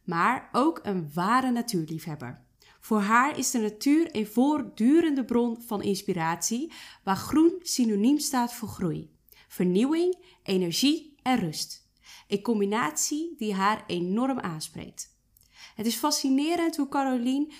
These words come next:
de schoonheid van bloemen, zoals vergeetmenietjes, in verband brengt met een verrassend gezelschap van een vlieg. Dit symboliseert voor haar het concept dat iets wat perfect lijkt,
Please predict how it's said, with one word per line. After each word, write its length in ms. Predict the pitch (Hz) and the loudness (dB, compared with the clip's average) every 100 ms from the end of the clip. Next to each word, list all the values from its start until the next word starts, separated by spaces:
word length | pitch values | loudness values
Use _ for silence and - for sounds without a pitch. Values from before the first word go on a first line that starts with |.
| - | -8
de 80 | 202 | -4
schoonheid 640 | - 285 311 285 302 302 | 0 2 2 0 -2 -4
van 320 | 240 196 185 | -4 -2 -4
bloemen, 460 | - 185 226 285 381 | -2 0 2 0 -4
zoals 320 | - 180 160 | -6 -8 -10
vergeetmenietjes, 880 | - - 180 196 220 240 262 269 - - - - | -10 -8 -6 -2 -2 -2 -4 -6 -8 -12 -20 -4
in 140 | 247 | -2
verband 420 | 247 190 233 294 294 | -2 0 0 0 -2
brengt 340 | 254 262 262 | -4 -4 -4
met 200 | 226 220 | -6 -4
een 100 | 240 | -6
verrassend 600 | 240 254 320 - 302 285 | -4 -2 0 0 -2 -4
gezelschap 760 | - 254 247 240 247 - 202 202 | -4 -2 0 0 -2 -4 -6 -4
van 180 | 202 - | -6 -4
een 100 | 208 | -2
vlieg. 440 | 311 285 - - _ _ _ - - _ | 2 2 0 -12 _ _ _ -20 -20 _
Dit 200 | - 359 | 0 2
symboliseert 800 | - 339 285 240 214 214 247 277 | 2 4 4 2 2 2 0 -2
voor 140 | - 208 | -4 -4
haar 440 | 190 220 277 - - | 2 2 0 -4 -12
het 160 | 208 | -8
concept 600 | 214 190 - 247 320 - | -4 -4 -2 -4 -4 -8
dat 140 | - 202 240 | -8 -4 -2
iets 160 | 240 | -2
wat 220 | 202 196 | -4 -6
perfect 560 | - 254 269 - 180 - | -4 -4 -4 -6 -8 -6
lijkt, 600 | 165 170 254 403 - - | -2 -2 -2 -4 -8 -10